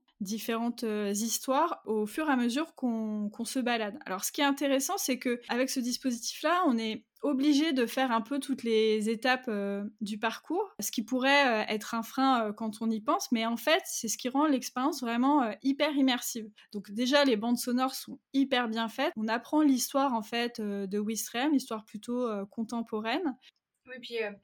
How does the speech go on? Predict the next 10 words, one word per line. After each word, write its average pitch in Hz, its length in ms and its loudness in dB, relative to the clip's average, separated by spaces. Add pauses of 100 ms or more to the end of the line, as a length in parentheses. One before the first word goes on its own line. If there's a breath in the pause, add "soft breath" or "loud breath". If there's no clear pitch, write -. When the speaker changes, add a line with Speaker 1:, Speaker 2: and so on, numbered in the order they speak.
Speaker 2:
l'avantage 240 480 0
du 220 100 -10
son, 285 240 -6
c'est 254 220 -2
que 240 140 -4 (240)
on 220 100 -10
n'a 202 180 -2
pas 247 280 0
ce, 202 440 -8 (120)
cette 214 340 0